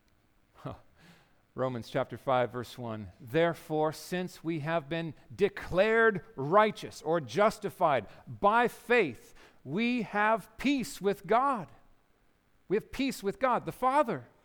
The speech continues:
The one who was our judge, jury, and executioner is now a father.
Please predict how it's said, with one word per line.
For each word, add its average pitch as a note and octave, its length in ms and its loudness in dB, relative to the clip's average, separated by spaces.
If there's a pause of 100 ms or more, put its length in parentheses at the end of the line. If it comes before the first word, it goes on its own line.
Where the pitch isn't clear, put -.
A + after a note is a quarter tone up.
(680)
The G3 120 4
one B3+ 340 2 (160)
who A#3+ 160 -2
was A3+ 400 2 (160)
our A3 320 4 (180)
judge, D#3 540 4
jury, A3 420 6
and G#3 140 -2
executioner G#3 800 -2
is G3 260 -2
now G#3 640 2
a E3+ 80 4
father. A#3 840 -6